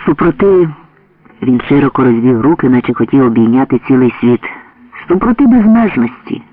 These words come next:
Нам бодай розгадати те, що довкола діється.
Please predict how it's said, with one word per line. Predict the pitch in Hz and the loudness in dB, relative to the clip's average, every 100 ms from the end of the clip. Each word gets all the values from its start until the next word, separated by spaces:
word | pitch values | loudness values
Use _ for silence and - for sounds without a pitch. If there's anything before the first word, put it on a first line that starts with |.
| _ | _
Нам | 175 254 240 214 156 | -4 0 2 2 0
бодай | 170 175 226 220 | 0 0 0 2
розгадати | 180 156 156 165 185 - 151 - | 2 0 0 0 -2 0 -2 -2
те, | 208 214 - - - - - - - | -2 -2 -4 -14 -16 -18 -20 -20 -6
що | - 170 | -2 0
довкола | 165 - 185 196 | 0 0 0 2
діється. | 151 135 117 107 - - | 2 2 2 0 -8 -12